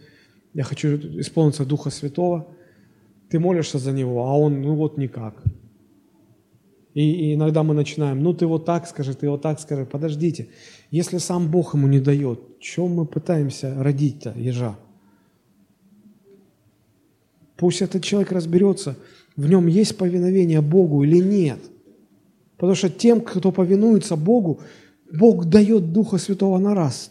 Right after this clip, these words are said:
Вот так вот, раз и все. Ефесянам пятая глава, восемнадцатый стих. «И не упивайтесь вином, от которого бывает распутство, но исполняйтесь Духом». Что такое исполняться Духом?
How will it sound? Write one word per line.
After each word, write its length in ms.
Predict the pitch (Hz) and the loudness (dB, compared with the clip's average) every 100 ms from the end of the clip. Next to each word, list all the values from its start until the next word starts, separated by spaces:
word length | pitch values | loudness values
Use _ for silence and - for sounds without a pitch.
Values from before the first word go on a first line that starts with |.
| _ | _
Вот 120 | 160 156 | -10 -4
так 220 | 147 139 | -6 -6
вот, 140 | - | -6
раз 280 | 180 175 - | -2 -2 -6
и 40 | |
все. 340 | 160 - 185 135 - _ _ _ _ _ _ _ - _ _ _ _ _ _ _ _ | -10 -6 -6 -6 -16 _ _ _ _ _ _ _ -20 _ _ _ _ _ _ _ _
Ефесянам 580 | 165 151 175 202 196 165 | -2 0 0 0 2 2
пятая 380 | 156 175 160 151 | 2 0 2 0
глава, 240 | 151 160 | 0 0
восемнадцатый 540 | 147 - 151 143 - 143 | 0 0 0 0 -2 -4
стих. 280 | - 143 180 | 0 2 6
«И 20 | |
не 80 | 208 | 6
упивайтесь 560 | 214 220 233 233 165 | 8 6 4 2 0
вином, 320 | 202 220 214 | 2 4 4
от 80 | 165 | 2
которого 320 | - 147 151 | 0 2 4
бывает 300 | 143 143 139 | 4 4 2
распутство, 500 | 143 - 147 139 - - - - | 0 -4 -6 -6 -8 -14 -20 -6
но 100 | 165 | -2
исполняйтесь 560 | 160 - 160 156 156 147 | -2 0 0 0 0 0
Духом». 300 | 160 151 139 | 0 0 -2
Что 140 | - | -2
такое 280 | 202 214 202 | -2 2 2
исполняться 480 | 196 196 185 170 165 | 0 -2 -2 -2 0
Духом? 380 | 156 151 127 | 0 0 -4